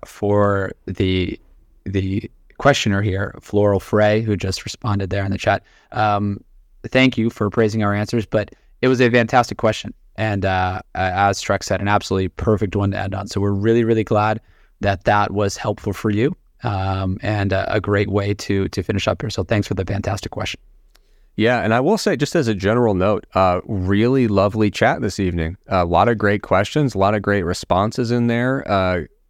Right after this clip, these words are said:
Speaker 2: the viewer numbers are going up. Uh, congratulations to everyone for getting in on the ground floor as this, uh, rocket ship goes to the moon.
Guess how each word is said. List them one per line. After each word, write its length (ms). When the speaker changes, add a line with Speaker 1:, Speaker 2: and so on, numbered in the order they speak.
Speaker 2:
the 200
viewer 340
numbers 420
are 80
going 360
up. 320
Uh, 400
congratulations 920
to 100
everyone 360
for 160
getting 300
in 240
on 140
the 60
ground 380
floor 600
as 240
this, 340
uh, 160
rocket 460
ship 300
goes 360
to 200
the 100
moon. 380